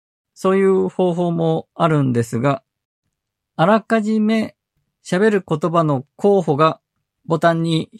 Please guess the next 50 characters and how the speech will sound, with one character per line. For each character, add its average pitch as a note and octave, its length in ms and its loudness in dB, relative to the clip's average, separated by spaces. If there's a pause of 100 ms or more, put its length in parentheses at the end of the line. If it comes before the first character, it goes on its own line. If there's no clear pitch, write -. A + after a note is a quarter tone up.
表 D#3 180 2
示 D3 80 -2
さ D3 140 -2
れ D3 120 0
て - 140 0
い C#3+ 140 -2
て、 F#3 320 0 (480)
そ F#3+ 120 -2
の F#3+ 120 0
ボ F3+ 100 -2
タ F3 140 0
ン E3+ 140 0
を E3 120 -4
押 D#3 100 -2
す - 140 -16
と A3 280 2 (100)
そ D3+ 100 -2
の C3+ 80 0
言 B2 220 -2
葉 A#2+ 100 4
を F2+ 220 -4 (160)
喋 G#2+ 240 -2
る E2+ 100 -8
と。 - 140 -12 (560)
そ - 180 -4
う G#3+ 60 2
い G3+ 80 0
う G3 140 0
方 F3+ 260 -2
式 - 440 -6
で A3 380 4
喋 C#3 280 0
ら A#2+ 100 0
せ A#2+ 140 -2
る G2+ 120 -4
こ - 180 -6
と F3+ 180 -2
も G#3 380 0 (140)
で B2 120 -2
き A#2+ 120 -2
る A2 60 0
よ G2 80 0
う F2+ 40 -4
に E2 240 -10
な A2+ 100 -2
っ G#2 60 -8
て G2+ 80 -6
い F#2 40 -2
ま F2 140 -4
す。 - 140 -20